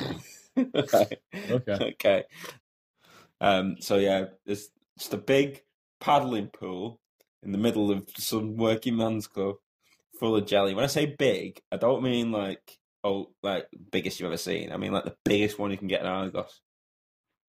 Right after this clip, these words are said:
Speaker 2: Okay, so we, th-, the match from before, that was just kind of a teaser. That was just
Speaker 1: Right.
Speaker 2: setting up the main
Speaker 1: Which
Speaker 2: event,
Speaker 1: match?
Speaker 2: right? The,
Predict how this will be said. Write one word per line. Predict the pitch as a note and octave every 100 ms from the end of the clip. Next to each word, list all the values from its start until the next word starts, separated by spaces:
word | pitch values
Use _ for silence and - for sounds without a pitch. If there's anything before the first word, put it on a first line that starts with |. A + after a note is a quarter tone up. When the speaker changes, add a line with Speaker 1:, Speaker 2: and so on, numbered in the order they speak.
| - - _ _ _ _ _ _ _ _ _ _ _ _ _ -
Speaker 2:
Okay, | C3 C#3 F#2 D#2+
so | - A#2+ A#2
we, | A2+ A#2 C#3+ -
th-, | G#2+ A#2+ -
the | E3+
match | F#3 F3
from | - F3
before, | E3 F3 D3 A2+
that | G#2
was | - G#2+
just | A2+ -
kind | A2+ G#2+
of |
a | G2+
teaser. | - G#2+ G#2 G2 F#2+ F2+ G#2
That | F2+
was | G#2
just | G#2+ -
Speaker 1:
Right. | G#2
Speaker 2:
setting | A2
up | F2+
the | G2
main | G#2 G#2
Speaker 1:
Which | G#2
Speaker 2:
event, | G#2 A2+
Speaker 1:
match? | G#2 F#2+
Speaker 2:
right? | F#2 F#2+ _ _ - - _ -
The, | A2+ A#2